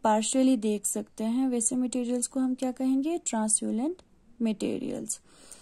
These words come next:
Let us do an activity that will help us classify things as transparent, translucent और opaque material।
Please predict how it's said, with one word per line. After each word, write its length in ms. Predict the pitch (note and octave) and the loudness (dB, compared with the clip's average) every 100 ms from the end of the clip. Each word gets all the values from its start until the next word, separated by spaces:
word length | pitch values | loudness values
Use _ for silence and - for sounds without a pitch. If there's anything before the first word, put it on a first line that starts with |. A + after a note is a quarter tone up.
| - - - _ _ _ _ - - - _ - | -20 -20 -20 _ _ _ _ -20 -20 -20 _ 2
Let 160 | B3 C4+ | 4 6
us 160 | E4+ | 6
do 60 | D4 | 6
an 240 | F4 F4 | 6 6
activity 520 | E4+ D4+ A#3+ A#3 A#3+ A#3+ | 4 2 2 2 2 2
that 460 | A3+ A3+ A3+ A3+ A3+ - - | 4 6 4 -2 -8 -12 -8
will 320 | G#3 A#3+ B3 A3+ - | 4 6 6 2 2
help 280 | C#4 C#4 A#3+ | 4 4 4
us 140 | C4+ - _ B3 | 2 0 _ 2
classify 520 | A3+ B3 - C4 B3+ - - A#3+ | 4 4 4 2 2 0 -4 0
things 360 | G#3+ A3 - - A3 | 2 2 0 -2 0
as 220 | A#3 - | 0 -2
transparent, 880 | - A3 A3+ - C4 C4 C4 C4 C4 | -2 0 0 2 2 4 4 4 2
translucent 800 | G#3+ A#3 - B3+ B3+ B3+ B3+ - | 0 2 2 4 2 2 0 -2
और 220 | - D#4 - | -2 -2 0
opaque 540 | A3 - A3 B3+ D#4 - - - - A3+ | -4 -2 0 0 -4 -16 -20 -20 -6 -2
material। 560 | G#3+ - A#2 - A3+ | 0 0 -2 -2 -4